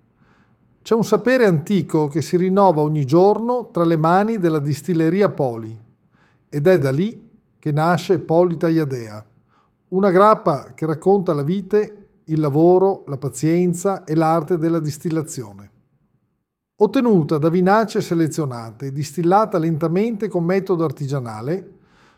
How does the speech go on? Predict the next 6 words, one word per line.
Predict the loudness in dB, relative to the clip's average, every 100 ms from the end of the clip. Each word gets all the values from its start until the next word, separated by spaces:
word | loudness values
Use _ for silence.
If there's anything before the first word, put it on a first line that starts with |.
| _ 2
Poli | 4 4 2
Tagliadea | 4 4 4 4 2
è | 0
intensa | -2 -2 -4 -8 -10 -14 -10
ma | -4
elegante, | 2 2 2 -4 -8 -16 -18